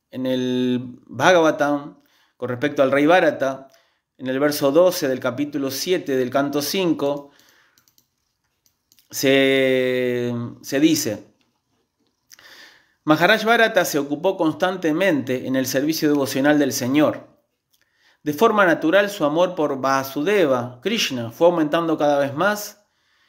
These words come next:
y derretía su corazón. Debido a ello, fue perdiendo todo apego por los deberes regulativos. Los vellos se le erizaban y en su cuerpo se manifestaban todos los signos de éxtasis.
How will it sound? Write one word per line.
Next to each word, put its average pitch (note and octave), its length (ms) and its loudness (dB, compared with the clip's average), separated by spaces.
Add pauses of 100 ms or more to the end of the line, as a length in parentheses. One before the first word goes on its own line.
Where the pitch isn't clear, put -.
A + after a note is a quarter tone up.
(100)
y D3+ 120 2
derretía D#3 520 2
su D3 200 -8
corazón. A#2+ 680 -4 (880)
Debido E3+ 380 6
a F#3 80 8
ello, G#3 280 -2
fue F3 220 -4
perdiendo D#3+ 460 -2
todo F3 220 2
apego F#3+ 420 2
por C#3 120 -2
los B2+ 120 -4
deberes D3 360 0
regulativos. B2 960 -4 (1300)
Los D3+ 120 4
vellos G3 440 0
se D3 160 -4
le C#3+ 180 2
erizaban D3 760 0
y C3+ 100 -8
en C#3 80 -6
su C#3 180 -8
cuerpo F3 320 0
se D#3 140 -4
manifestaban C#3 760 -2
todos D#3 200 0
los D3 100 -2
signos D3+ 320 -4
de C3+ 180 0
éxtasis. - 800 -10